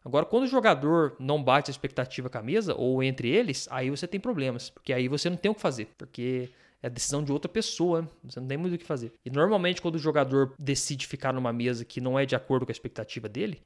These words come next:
ele tá fazendo isso não por um viés de aprendizado. É muito difícil um jogador que quer se desenvolver como jogador, é uma coisa mais rara, porque o jogador vê o jo-, o jogo como um jogo, o mestre vê o jogo como um hobby. Eu coloquei essa frase já no perfil,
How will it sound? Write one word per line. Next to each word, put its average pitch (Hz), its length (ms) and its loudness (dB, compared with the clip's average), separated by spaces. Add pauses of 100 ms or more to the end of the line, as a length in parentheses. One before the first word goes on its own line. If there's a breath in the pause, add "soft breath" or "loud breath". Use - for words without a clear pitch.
ele 160 720 0 (100)
tá 147 80 -2
fazendo 156 420 2
isso 156 220 0
não 175 260 2
por 262 160 -4
um 247 120 2
viés 156 360 4
de 156 60 -2
aprendizado. 123 640 -2
É - 20 -4
muito 175 340 0
difícil 160 380 -6
um 131 40 -6
jogador 127 380 -2
que 127 120 -12
quer 120 200 -4
se - 180 -4
desenvolver 127 640 -2
como 147 300 0
jogador, 131 640 0 (120)
é 113 60 -4
uma 123 120 -4
coisa 156 180 -4
mais 170 220 -2
rara, 147 340 4
porque 135 300 -4
o 139 100 -2
jogador 139 420 2
vê 175 80 -2
o 190 120 4
jo-, 156 220 0
o 151 80 -2
jogo 151 180 2
como 185 240 -2
um 180 40 2
jogo, 131 480 2
o 135 60 -6
mestre 127 400 0
vê 151 80 -2
o 160 100 2
jogo 143 200 0
como 170 220 -4
um 175 40 0
hobby. 120 400 2 (240)
Eu 110 120 -6
coloquei 139 300 -2
essa 147 140 -2
frase 131 300 0
já 127 60 2
no 123 80 -4
perfil, 127 360 -6